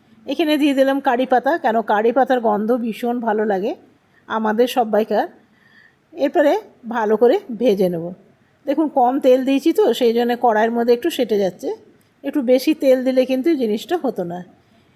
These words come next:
এরপরে দিয়ে দেবো যে রোস্ট করে রেখেছিলাম বাদামগুলো, সেগুলো। আর এটার মধ্যে যদি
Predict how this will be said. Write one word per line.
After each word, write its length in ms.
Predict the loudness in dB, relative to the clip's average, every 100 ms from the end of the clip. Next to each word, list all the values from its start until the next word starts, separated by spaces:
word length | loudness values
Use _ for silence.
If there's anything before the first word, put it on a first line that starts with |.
| _ _ -4
এরপরে 340 | -2 2 2 4
দিয়ে 200 | 2 2
দেবো 200 | 2 2 -2 -4
যে 120 | 0 4
রোস্ট 280 | 4 2 2
করে 200 | 2 4
রেখেছিলাম 440 | 2 0 -2 -2 0
বাদামগুলো, 480 | 0 0 0 0 0
সেগুলো। 400 | 0 -2 -2 -4 -10 -14 _ _ _ _ _ _ _ _ _ _ _ _ _ _ _ -10
আর 120 | -4 0
এটার 300 | 2 2 2
মধ্যে 180 | 2 2
যদি 220 | 0 0